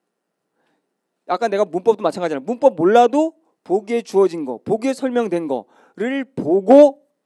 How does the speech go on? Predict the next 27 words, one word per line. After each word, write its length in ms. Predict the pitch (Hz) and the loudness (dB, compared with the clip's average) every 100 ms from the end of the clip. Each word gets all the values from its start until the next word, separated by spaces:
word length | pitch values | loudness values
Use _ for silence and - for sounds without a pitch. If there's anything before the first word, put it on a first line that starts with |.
| - | -8
거기서 220 | 180 202 | -8 -8
추론하는 420 | - 247 226 208 | -12 -8 -6 -6
거지. 140 | 202 190 | -6 -8
내가 120 | 180 | -10
이 60 | |
모-, 160 | 143 180 196 | -12 -18 -12
이 100 | 214 | -10
모범 300 | 165 196 202 | -4 -2 -2
현상 240 | 208 185 | -2 -4
모르는데? 500 | 165 202 185 175 226 _ _ - 254 | -4 -4 -6 -6 -6 _ _ -18 -12
동일한 400 | 185 220 262 262 | -6 -2 2 2
현상, 360 | 254 240 240 190 | 0 0 -2 0
사례 240 | 262 247 | 2 2
중에서 220 | 240 233 | 0 -6
동일한 260 | 226 214 233 | -4 -2 -2
거 40 | |
찾아내. 440 | 233 - 254 214 208 | -6 -8 -6 -4 -2
"아, 60 | 165 | -2
여기 200 | 160 175 | -2 -6
전부 200 | 156 180 | -6 -4
다 40 | |
이렇게 220 | 139 135 | -4 -4
바뀌었네." 480 | 156 139 175 160 196 _ _ _ _ _ - | -10 -8 -10 -10 -12 _ _ _ _ _ -10
이런 120 | 190 240 | -8 -8
걸 60 | |
찾아내는 460 | - 254 254 208 160 | -10 -8 -6 -6 -6
거지. 460 | 131 117 165 131 | -10 -8 -6 -8